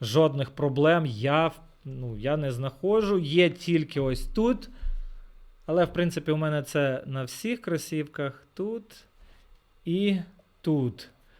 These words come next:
Е, у В четвертих, у В четвертих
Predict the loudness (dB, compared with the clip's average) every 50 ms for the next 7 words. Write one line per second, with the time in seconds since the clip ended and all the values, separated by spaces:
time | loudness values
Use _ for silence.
0 | -20 -20 _ _ _ -20 -20 -20 -16 -10 -8 -4 -2 -2 0 0 2 2 2 2
1 | 4 4 6 8 8 8 6 4 0 -2 -4 -2 0 2 2 2 0 0 0 0
2 | 0 0 0 -4 -10 -14 -14 -14 -16 -18 -20 -20 -20 -20 -18 -18 -18 -18 -20 -20
3 | -20 -20 -20 -20 -20 -20 -20 -20 -20 -20 -14 -8 -6 0 4 4 4 4 2 -2
4 | -6 -4 -2 2 2 2 2 2 0 -2 -2 -2 -4